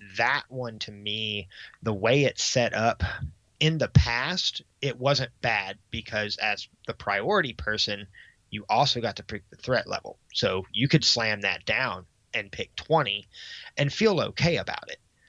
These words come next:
But now, if you slam that down, uh, you're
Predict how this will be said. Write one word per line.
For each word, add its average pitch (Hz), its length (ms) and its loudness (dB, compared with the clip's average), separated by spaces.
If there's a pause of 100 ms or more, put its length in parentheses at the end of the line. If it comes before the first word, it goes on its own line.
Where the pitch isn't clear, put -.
(460)
But 113 400 2
now, 113 640 0 (320)
if 107 180 -10
you 165 140 -6
slam 127 340 -2
that 98 200 -4
down, 104 500 -4 (400)
uh, 98 200 0
you're 131 360 -2